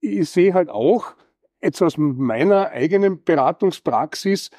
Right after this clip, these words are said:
dass das jetzt auch nicht so völlig unabsehbar war. Das kommt immer darauf an, wie die, die Rechte dahinter sind, was ich als die Funktion sehe, auch im Auskunftsrecht oder, oder im Informats-, in den Informationspflichten. Nur als Beispiel, ich hab, äh, einer meiner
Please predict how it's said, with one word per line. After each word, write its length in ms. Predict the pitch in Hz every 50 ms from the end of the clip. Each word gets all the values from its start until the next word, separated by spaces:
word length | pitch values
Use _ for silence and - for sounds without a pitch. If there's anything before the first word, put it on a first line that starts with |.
| _ _ _ _ _
dass 220 | - 151 147 -
das 160 | - 160 135 -
jetzt 200 | 147 127 - -
auch 300 | - 107 202 208 - -
nicht 140 | 226 202
so 120 | - - 165
völlig 360 | 135 - 151 131 135 123 -
unabsehbar 680 | 135 139 139 135 127 117 - - - 135 110 120 113 104
war. 120 | 107 107
Das 120 | 117 110
kommt 160 | - 190 226 254
immer 200 | 247 226 220 175
darauf 200 | 170 160 - -
an, 220 | 120 131 196 214 - - - _ _
wie 300 | - 135 165 196 202 202
die, 260 | 143 160 175 165 151
die 100 | - 185
Rechte 360 | 160 175 196 196 - - 202 147
dahinter 400 | 156 143 135 139 120 - - -
sind, 300 | - 143 113 117 117 131
was 160 | 170 165 190
ich 60 | 185
als 120 | 180 -
die 100 | - 180
Funktion 580 | 151 - 170 143 - _ - 160 165 190 226 214
sehe, 200 | - - 156 -
auch 180 | - 170 196 202
im 140 | 185 156
Auskunftsrecht 880 | 120 135 196 196 - - - 151 131 - - - 120 104 95 - _ -
oder, 160 | 127 123 127
oder 400 | 131 139 143 143 147 147 151 147 135 - - - _
im 160 | - 147 151
Informats-, 400 | 165 156 - 175 151 151 143 -
in 140 | 160 147 147
den 100 | 147 143
Informationspflichten. 1160 | 147 147 131 165 143 135 127 - 156 160 208 220 - - - - 139 120 107 - 311 277 - - - - - _
Nur 180 | - 135 143 151
als 140 | 170 160 -
Beispiel, 640 | _ - - 120 170 - - - - 180 190 190 170
ich 240 | 147 151 147 147 143
hab, 180 | 143 139 -
äh, 180 | 151 143 143 139 - _ _ _ _
einer 360 | - 139 131 127 131 143 156
meiner 440 | 143 143 143 139 143 139 135 127 -